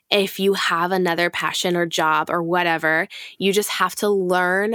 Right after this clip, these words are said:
what you can and can't do, outsource, and then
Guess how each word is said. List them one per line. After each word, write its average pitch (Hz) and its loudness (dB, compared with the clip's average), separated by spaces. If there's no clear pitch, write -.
what 190 0
you 185 -4
can 185 0
and 226 -2
can't 190 -2
do, 175 2
outsource, 180 0
and 196 2
then 170 0